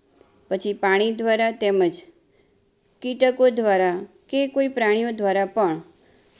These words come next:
આ પરાગરજ તેમના પગમાં ચોંટી જાય છે અને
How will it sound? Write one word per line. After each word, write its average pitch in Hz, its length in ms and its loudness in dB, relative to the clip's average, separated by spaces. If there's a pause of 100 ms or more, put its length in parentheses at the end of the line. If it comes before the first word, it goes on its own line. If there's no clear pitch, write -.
(140)
આ 247 160 0
પરાગરજ 208 680 2 (180)
તેમના 214 280 -2
પગમાં 214 480 -2
ચોંટી 233 400 -4
જાય 170 260 -2
છે 165 220 -6 (760)
અને 220 300 2